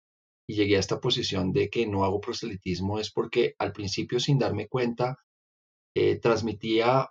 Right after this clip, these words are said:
un, una perspectiva a chicos muy jóvenes, diecisiete, dieciocho años, incluso más jóvenes.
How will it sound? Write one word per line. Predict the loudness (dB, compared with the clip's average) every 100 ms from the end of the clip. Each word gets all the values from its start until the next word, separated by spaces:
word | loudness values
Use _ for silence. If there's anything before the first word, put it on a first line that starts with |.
| -6
un, | -6 -2 -2 -4 -6
una | -6 0
perspectiva | 0 0 -2 -8 -6 0 0 0 -6 _ _ _ _ _ -2
a | 0 0 -4 -6
chicos | -4 -2 0
muy | 0
jóvenes, | 4 4 4 0 -4
diecisiete, | -4 -6 -4 -2 -2 -2
dieciocho | -2 -4 -6 -4 -2
años, | -2 -2 -4 -6 -8
incluso | -8 -10 -6
más | -4 -4
jóvenes. | -4 -4 -4 -6 -12